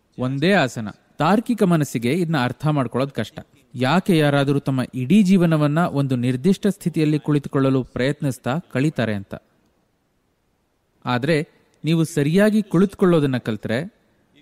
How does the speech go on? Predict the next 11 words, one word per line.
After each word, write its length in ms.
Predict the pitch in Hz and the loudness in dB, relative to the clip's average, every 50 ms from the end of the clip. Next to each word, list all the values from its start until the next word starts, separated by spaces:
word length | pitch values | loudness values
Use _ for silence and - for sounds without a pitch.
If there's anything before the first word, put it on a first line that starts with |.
| _ - | _ -4
ನಿಮ್ಮ 220 | 160 160 151 143 | -2 0 0 0
ದೇಹವನ್ನ 520 | 131 127 156 175 190 190 196 196 190 190 180 | 0 2 2 4 4 4 4 2 2 2 0
ಸರಿಯಾಗಿ 580 | - - 151 143 165 170 170 170 170 170 156 - | 0 0 0 0 2 2 2 2 2 0 -2 0
ಇಟ್ಕೊಳ್ಳೋದನ್ನ 600 | - 165 - - - - 202 190 180 151 143 127 117 | -2 -2 -2 -2 0 2 4 4 4 4 2 0 -2
ಕಲ್ತ್ರೆ, 540 | - - 110 - - - 120 143 185 208 - _ _ _ _ _ _ _ _ _ _ - | -4 -4 -6 -6 -4 -4 -2 -4 -4 -6 -12 _ _ _ _ _ _ _ _ _ _ 0
ಈ 120 | 190 214 | 0 0
ಬ್ರಹ್ಮಾಂಡದಲ್ಲಿ 840 | 170 139 131 135 135 139 139 147 175 185 180 175 165 170 170 170 156 | 0 2 0 2 2 2 2 4 4 4 4 2 2 2 2 0 0
ತಿಳ್ಕೋಬೇಕಾದ 760 | - - 147 156 - - 185 160 156 147 - - 147 175 202 | 0 0 0 0 0 0 0 2 2 0 0 0 0 0 -2
ಪ್ರತಿಯೊಂದನ್ನು 720 | - _ 131 131 - - 190 190 185 165 147 143 151 196 | -2 _ -4 -4 -2 0 2 2 2 2 2 0 2 2
ನೀವು 160 | 233 240 202 | 2 2 2
ತಿಳ್ಕೋಬಹುದು. 680 | 156 - 139 135 - 117 107 104 - - 98 - - | 2 0 -2 -2 -2 -2 -6 -6 -6 -8 -10 -10 -12